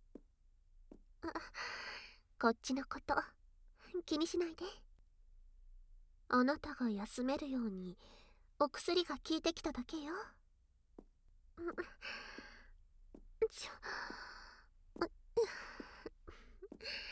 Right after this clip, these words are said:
はい、お姉ちゃんのお部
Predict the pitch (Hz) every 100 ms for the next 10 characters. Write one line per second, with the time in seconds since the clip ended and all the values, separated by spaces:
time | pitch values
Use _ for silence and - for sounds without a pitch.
0 | - - - - - - - - - -
1 | - - - - - - - 339 - -
2 | - - - - - - - - - -
3 | - - 285 285 302 311 - 320 302 262
4 | 247